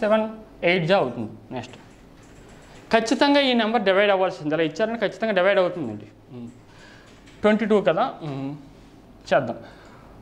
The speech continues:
ట్వంటీ, ఆ, లెవెన్ టూస్, Sorry, two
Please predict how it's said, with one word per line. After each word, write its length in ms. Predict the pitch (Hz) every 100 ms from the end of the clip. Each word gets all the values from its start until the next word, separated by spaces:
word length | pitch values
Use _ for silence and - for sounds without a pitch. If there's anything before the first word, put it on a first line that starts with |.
| - - - -
ట్వంటీ, 220 | 185 190 180
ఆ, 20 | 185 196
లెవెన్ 180 | 208 208
టూస్, 200 | 214 214 - - - - - - - - -
Sorry, 160 | 170
two 60 | 151